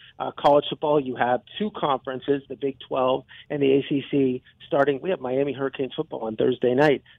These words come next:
So this is ready. I mean, I'm pumped that we have fantasy football drafts.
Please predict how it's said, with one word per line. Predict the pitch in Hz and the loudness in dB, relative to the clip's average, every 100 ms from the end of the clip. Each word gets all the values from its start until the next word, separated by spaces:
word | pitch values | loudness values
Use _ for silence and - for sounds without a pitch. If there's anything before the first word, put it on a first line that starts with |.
| - | -2
So | 170 135 | 0 0
this | 147 180 | -2 0
is | 143 120 | 0 4
ready. | 147 127 | 2 2
I | 143 | -2
mean, | 151 147 | 0 0
I'm | 160 170 | 0 -2
pumped | - 185 - | -2 -2 -2
that | 135 | -6
we | 139 | -6
have | 120 | -6
fantasy | 160 156 151 - | -6 -4 -6 -6
football | 175 - 190 | -6 -4 -4
drafts. | - 180 170 - | 0 2 2 0